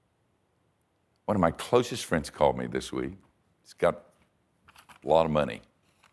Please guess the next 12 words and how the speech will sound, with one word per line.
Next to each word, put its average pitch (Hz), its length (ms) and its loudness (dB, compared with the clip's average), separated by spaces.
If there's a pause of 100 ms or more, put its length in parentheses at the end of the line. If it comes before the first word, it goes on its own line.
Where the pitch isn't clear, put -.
(1800)
wears 90 280 6
fancy 92 380 0
clothes. 69 640 0 (1080)
And 73 80 -6
he 85 60 2
went 98 260 2
to 101 120 2
his 73 120 4
clothier, 53 920 0
his - 640 -4 (560)
male 64 680 0
clothier 57 680 -2